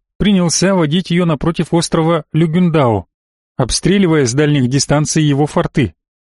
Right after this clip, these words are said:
К выстроившемуся же вскоре напротив Боновых заграждений китайскому флоту он лезть не рискнул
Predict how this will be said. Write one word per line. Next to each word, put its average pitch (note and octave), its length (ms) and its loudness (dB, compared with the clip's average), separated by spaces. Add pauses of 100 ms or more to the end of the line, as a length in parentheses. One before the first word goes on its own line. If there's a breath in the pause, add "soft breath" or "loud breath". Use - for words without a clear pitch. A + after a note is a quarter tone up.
(360)
К - 60 -4
выстроившемуся D3 840 0
же C3+ 140 0
вскоре D3+ 320 -2
напротив D3 500 0
Боновых C#3+ 420 0
заграждений C#3 640 0
китайскому F3+ 600 0
флоту F#3+ 440 0 (320 soft breath)
он D#3 200 0
лезть E3 300 0
не D#3+ 120 2
рискнул F3+ 540 0